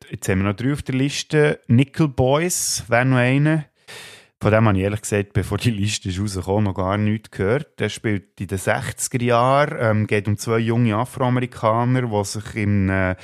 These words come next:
ihrer Besserungsanstalt in Florida kennenlernen. Und er kommt da noch ein bisschen etwas aus über die Besserungsanstalt. Das möchte ich jetzt nicht vorwegnehmen, für die, die den Film noch möchten schauen. Keine Ahnung. Ähm, hat für mich so ein bisschen der, ähm,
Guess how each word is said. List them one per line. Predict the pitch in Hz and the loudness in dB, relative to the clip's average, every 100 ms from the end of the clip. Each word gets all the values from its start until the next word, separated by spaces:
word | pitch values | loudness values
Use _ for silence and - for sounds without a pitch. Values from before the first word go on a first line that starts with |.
| - - - | -14 -20 -10
ihrer | - 101 | -2 0
Besserungsanstalt | 107 131 - 156 135 135 143 - 123 - | 2 0 0 -6 -2 0 0 0 -4 -4
in | - | -4
Florida | 113 139 156 156 | -2 -2 -2 -6
kennenlernen. | - 147 143 151 143 135 139 147 147 151 - - - - _ | -6 -2 0 0 0 0 -2 0 0 0 -4 -14 -18 -20 _
Und | 110 107 | 0 2
er | 113 123 | 2 0
kommt | - 120 117 - | 0 0 2 2
da | 117 | 2
noch | 117 117 | 0 -2
ein | |
bisschen | 110 107 | -2 -2
etwas | 110 - 104 117 | -4 -6 -12 -8
aus | 110 113 | -8 -6
über | 120 110 | -6 -6
die | 104 | -8
Besserungsanstalt. | 101 101 110 120 107 104 104 104 101 101 | -2 -2 -2 -4 -4 -2 -2 0 -2 -2
Das | - | -2
möchte | 104 92 - | -2 -2 -2
ich | 104 | -4
jetzt | 107 | -4
nicht | 107 - | -4 -2
vorwegnehmen, | 107 104 95 104 - 107 101 104 | 0 2 0 -2 -2 0 0 0
für | 85 | -4
die, | 98 | -4
die | 95 | -4
den | 87 | -4
Film | - 101 104 | -2 0 2
noch | 98 | 0
möchten | 90 - - 92 | 0 -4 -4 0
schauen. | 107 147 - 160 - | 2 2 2 0 0
Keine | - 123 120 | -2 4 4
Ahnung. | 107 120 147 175 - - 120 | 6 4 2 -2 -6 -2 2
Ähm, | 113 107 101 - - _ | 4 4 2 -4 -20 _
hat | 110 - | -4 0
für | 117 | 2
mich | 123 | 2
so | 127 | 2
ein | 123 | -4
bisschen | 117 120 | -4 -2
der, | 113 104 | 2 2
ähm, | 98 98 | 2 0